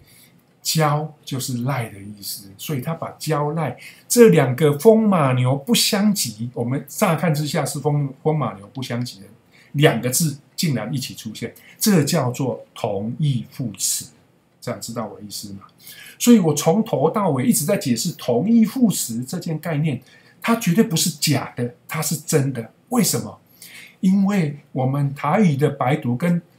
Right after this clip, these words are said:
台语的文读，它是两套不同的汉字，但是它是同义字的关系。这个“娇”是读书人的字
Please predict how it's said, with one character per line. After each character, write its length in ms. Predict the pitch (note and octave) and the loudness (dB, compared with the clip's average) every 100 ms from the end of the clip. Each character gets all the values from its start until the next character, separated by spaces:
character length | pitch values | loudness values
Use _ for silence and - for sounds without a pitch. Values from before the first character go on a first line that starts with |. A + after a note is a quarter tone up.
| _ | _
台 200 | - D3+ | -4 2
语 100 | G3 | 2
的 120 | C3+ D3+ | 4 2
文 220 | C3 D3+ | 4 4
读， 200 | B2 A#2 | 2 -2
它 120 | - | -4
是 140 | F#3 A#3 | 0 2
两 320 | E3 D#3+ - | 4 2 2
套 200 | - G#3 | -2 0
不 200 | F3 - A#3+ - | 0 0 -4 -4
同 320 | - G2+ A2 | -10 -8 -6
的 160 | A#2+ A2 | -6 -6
汉 300 | D#3 C3 G#2+ | -6 -6 -6
字， 280 | - A#2+ - _ _ | -6 -8 -10 _ _
但 180 | - C3+ | -4 -2
是 160 | B2 C3 | 0 -4
它 200 | - A#2+ | -6 -6
是 140 | A#2+ | -6
同 360 | B2+ - G#2 G2+ | -8 -8 -8 -6
义 160 | C3+ A#2 | -4 -4
字 200 | - A#2 | -6 -8
的 120 | F#2+ | -8
关 260 | - G#2+ G2+ | -10 -12 -12
系。 220 | G2+ G2+ - _ _ _ _ | -16 -16 -20 _ _ _ _
这 100 | - | -2
个 120 | A#3 A3 | 4 4
“娇” 280 | - G#3 | 4 2
是 140 | G#3 G3+ | 2 -4
读 220 | - D3+ | -4 -4
书 200 | D3+ F3 | -2 -2
人 140 | C3 | -2
的 100 | A2+ | -4
字 280 | A#2 D#3+ C3+ | -4 -4 -4